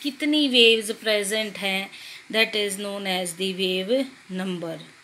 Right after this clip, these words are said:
और obvious सी बात है, ये किसका reciprocal होगा? Wavelength का होगा। Wavelength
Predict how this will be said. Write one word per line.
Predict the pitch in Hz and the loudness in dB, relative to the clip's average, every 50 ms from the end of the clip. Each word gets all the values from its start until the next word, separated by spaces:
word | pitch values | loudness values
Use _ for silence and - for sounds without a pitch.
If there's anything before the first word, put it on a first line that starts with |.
| - - - - - - - - - - - - | -20 -20 -20 -20 -20 -20 -20 -20 -20 -14 -4 -2
और | 226 233 | -2 0
obvious | - - 269 254 262 294 269 | 2 2 0 2 2 0 0
सी | - 285 262 | 2 0 2
बात | 240 233 226 214 - 208 | 2 2 0 0 0 -2
है, | 214 214 | 0 0
ये | 220 226 226 | 0 0 -2
किसका | 226 - 262 254 - - 262 247 | -4 -6 -6 -4 0 2 4 4
reciprocal | 233 240 240 - 277 247 - - 240 233 226 - 247 240 226 | 4 4 2 0 -2 -6 -6 -6 -6 -6 -4 -2 -2 -2 -2
होगा? | 202 190 185 196 202 208 214 | -2 -2 -2 -2 -2 -2 -2
Wavelength | 202 208 226 226 220 208 214 214 226 233 220 - - - | -2 0 2 2 2 2 2 2 2 2 2 -2 -6 -6
का | 202 170 | -4 -4
होगा। | 170 165 170 170 185 202 208 | -2 -2 -2 -2 -4 -4 -4
Wavelength | 202 196 214 226 220 226 226 220 220 | -4 -2 0 0 0 0 -2 -2 -2